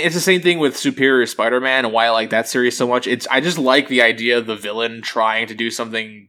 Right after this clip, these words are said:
good, you know, and, and to reform, and, and watching Lex sort of reform and be the Superman character is really interesting to me.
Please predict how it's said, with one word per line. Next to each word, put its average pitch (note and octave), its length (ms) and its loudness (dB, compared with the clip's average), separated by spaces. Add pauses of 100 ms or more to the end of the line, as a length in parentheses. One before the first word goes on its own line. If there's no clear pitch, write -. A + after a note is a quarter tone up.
good, A#2 440 -8 (580)
you A2 160 -6
know, A2+ 260 0
and, A2+ 260 -4
and G#2+ 360 -8
to G#2 160 -10 (320)
reform, A#2+ 600 -2
and, G#2+ 400 -8
and A#2+ 240 -8
watching D#3 320 2
Lex B2 360 0
sort - 460 -2
of A#2 80 -4
reform A#2 500 -4
and A2 160 -6
be A2+ 140 -2
the A2+ 100 -6
Superman A#2 480 -8
character B2 460 -2
is G#2+ 400 -10 (340)
really A2+ 380 -4
interesting A#2+ 380 -12
to C3 80 -14
me. C#3+ 260 -8